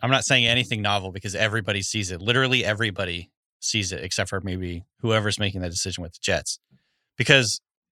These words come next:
he, they literally can't win with him. You, you have to try anything else, literally anything else. I was talking to Ryan O'Hanlon, uh, former editor at the, at the Ringer, who's a Jets fan, long-suffering Jets fan.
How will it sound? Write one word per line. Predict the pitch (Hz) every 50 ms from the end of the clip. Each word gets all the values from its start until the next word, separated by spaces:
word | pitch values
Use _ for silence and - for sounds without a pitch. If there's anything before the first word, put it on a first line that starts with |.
| _ _
he, | _ - 135 131 -
they | 131 127 151 170 185
literally | 190 196 202 208 208 190 175
can't | - - 165 165 170 147 123
win | 120 131 131
with | 110 90 -
him. | - 65 - - _ _ _ _ _ _ _ _ _ _ _ _ _ _
You, | - 131 143 156 -
you | 139 139 131 123
have | 127 160 170 202 -
to | - 196
try | - - - 156 156 156 147 - -
anything | 131 139 143 147 135 - - 123 113
else, | 110 98 82 - - 117
literally | 127 151 175 180 175 156
anything | 143 139 123 - 120 107
else. | 98 85 - -
I |
was | 113 -
talking | - 147 - - - 127
to | - - 113 - - - - - _ -
Ryan | 123 123 123 127
O'Hanlon, | 123 113 120 113 113 113 117 123 127 123 - _ _ _ _
uh, | - 107 95 95
former | - 127 123 117 113
editor | - 110 107 110 101 107
at | 104 104 101 -
the, | 104 101 98 101 - _ _ _ -
at | 107
the | - 104
Ringer, | 104 101 104 101
who's | 107 107 101 101 - -
a | - 110 104 101 98 98 98
Jets | - - 110 107 104 -
fan, | - 110 104 104 104 98 - 120 - -
long-suffering | 120 120 120 110 - - 107 - 113 104 101
Jets | - 107 101 -
fan. | - 107 101 101 98